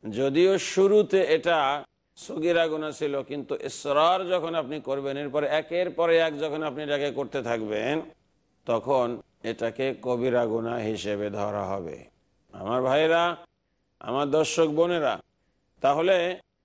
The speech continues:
সগীরাটাও কিন্তু ছোট করে দেখার বিষয় নয়। ওই যে আমাদের এক মুরব্বী বলতেন যে, "তোমরা কি সাপ চেনো?" এগুলো যেমন কেউটো সাপ, গোখরা সাপ চেনো?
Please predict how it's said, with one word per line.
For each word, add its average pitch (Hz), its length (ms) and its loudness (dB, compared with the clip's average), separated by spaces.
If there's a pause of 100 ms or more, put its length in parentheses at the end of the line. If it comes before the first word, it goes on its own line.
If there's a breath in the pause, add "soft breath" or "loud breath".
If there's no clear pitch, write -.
(180)
সগীরাটাও 208 800 2
কিন্তু 220 400 -2
ছোট 202 320 -4
করে 220 340 2
দেখার 190 380 -2
বিষয় 185 400 -2
নয়। 180 520 -2 (720)
ওই 113 160 -2
যে 143 360 2 (840)
আমাদের 151 380 2
এক 156 140 0
মুরব্বী 151 380 -2
বলতেন 139 760 -2
যে, 127 100 -6
"তোমরা 147 280 -4
কি 151 120 -6
সাপ 147 360 -2
চেনো?" 180 480 0 (540)
এগুলো 147 320 2
যেমন 147 340 0
কেউটো 165 400 2
সাপ, 147 260 2
গোখরা 160 400 2
সাপ 170 280 0
চেনো? 170 440 0